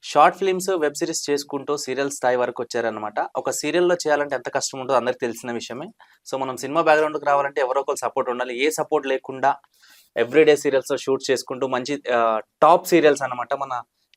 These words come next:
ఈ టీవీలో, జీ తెలుగులోనే, మా టీవీలో, ఇలా మంచి మంచి ఛానల్స్‌లో సీరియల్స్ వస్తుంటాయి. అను పల్లవి, రాధమ్మ కూతురు and, ఆ, గీత ఎల్ఎల్బి అందరికి తెలిసిన విషయమే. So,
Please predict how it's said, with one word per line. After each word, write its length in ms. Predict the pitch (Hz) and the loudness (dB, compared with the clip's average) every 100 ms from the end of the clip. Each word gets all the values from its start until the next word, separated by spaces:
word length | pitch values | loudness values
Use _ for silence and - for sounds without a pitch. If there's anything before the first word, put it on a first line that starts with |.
| - | -4
ఈ 140 | 131 | -2
టీవీలో, 440 | 135 135 127 127 117 | 0 -2 2 2 2
జీ 180 | 117 | 0
తెలుగులోనే, 480 | 123 127 123 123 120 113 | -2 -2 0 -2 -2 -4
మా 160 | 113 | -4
టీవీలో, 460 | 117 123 117 120 127 _ _ | -4 -2 -2 -2 -4 _ _
ఇలా 200 | 107 117 | -2 -2
మంచి 240 | 113 113 | -2 -6
మంచి 180 | 127 120 | -8 -8
ఛానల్స్‌లో 500 | 117 120 120 127 156 | -6 -4 -4 -4 -4
సీరియల్స్ 340 | 143 131 123 123 | -2 0 0 -2
వస్తుంటాయి. 460 | 113 117 123 175 _ _ - _ | -6 -6 -6 -6 _ _ -20 _
అను 180 | 120 156 | 0 2
పల్లవి, 560 | 160 156 147 143 156 - - | 6 6 6 2 -2 -4 2
రాధమ్మ 380 | 123 135 139 | 4 4 2
కూతురు 560 | 131 139 131 135 143 151 120 | 0 -2 0 0 0 0 0
and, 160 | 120 113 | -2 0
ఆ, 240 | 110 104 104 117 | -2 -2 -6 -2
గీత 160 | 151 156 | 2 6
ఎల్ఎల్బి 400 | 139 135 127 123 | 6 4 2 -2
అందరికి 240 | 117 123 | -2 -4
తెలిసిన 300 | 127 113 131 | -4 -4 -4
విషయమే. 400 | 120 113 117 165 226 _ _ _ - - | -6 -6 -8 -10 -14 _ _ _ -4 2
So, 300 | 127 120 | 4 4